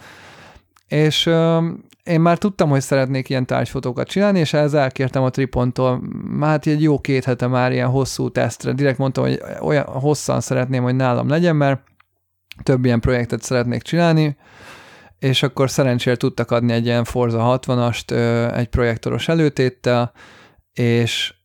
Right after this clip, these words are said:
nem tudom még meddig lehet nálam, de remélem még egy, legalább egy hónapig, igen, mert még lenne jó pár projekt, és direkt arra akartam, mert én vettem korábban a Godox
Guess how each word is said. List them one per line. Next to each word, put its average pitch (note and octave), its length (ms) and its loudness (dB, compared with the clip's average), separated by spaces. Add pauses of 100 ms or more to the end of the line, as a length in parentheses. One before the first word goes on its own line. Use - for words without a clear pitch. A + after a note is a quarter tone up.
(420)
nem D3+ 240 2
tudom B2 320 0
még B2 180 2
meddig B2 320 0
lehet A#2+ 260 0
nálam, C3+ 400 2
de C3+ 80 2
remélem A#2+ 420 0
még A#2+ 240 -2
egy, A#2+ 220 -2
legalább B2 460 -2
egy A#2 180 -4
hónapig, B2+ 480 -4
igen, B2+ 280 -4
mert B2 200 -2
még B2+ 160 -2
lenne - 300 -2
jó C2+ 160 -4
pár C2 220 -4
projekt, F3+ 380 0
és - 220 -2
direkt D#3+ 400 0
arra C3+ 300 4
akartam, E3+ 380 0
mert C#3+ 220 2 (320)
én C3+ 140 0
vettem C#3+ 460 0
korábban B2+ 420 0
a B2+ 80 0
Godox C3 520 -2